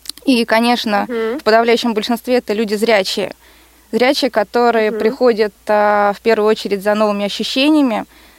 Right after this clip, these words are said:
Speaker 1: а, хотят почувств-, по-, поучаствовать в эксперименте, потому что, на мой взгляд, в первую очередь это эксперимент для зрячего человека, а во-вторых, уже такое приятное времяпрепровождение, и в-третьих, уже ужин.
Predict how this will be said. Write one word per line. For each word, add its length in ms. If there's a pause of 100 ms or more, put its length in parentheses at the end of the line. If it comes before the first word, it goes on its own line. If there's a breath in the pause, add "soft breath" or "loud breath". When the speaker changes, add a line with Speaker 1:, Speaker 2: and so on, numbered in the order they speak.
(300 soft breath)
Speaker 1:
а, 560
хотят 300
почувств-, 600
по-, 120 (1300)
поучаствовать 500
в 60
эксперименте, 640
потому 320
что, 300
на 120
мой 120
взгляд, 300
в 40
первую 260
очередь 300
это 160
эксперимент 640 (480 loud breath)
для 380
зрячего 360
человека, 380
а 40
во-вторых, 380
уже 340 (500 soft breath)
такое 380
приятное 440
времяпрепровождение, 1300 (480)
и 80
в-третьих, 420
уже 160
ужин. 460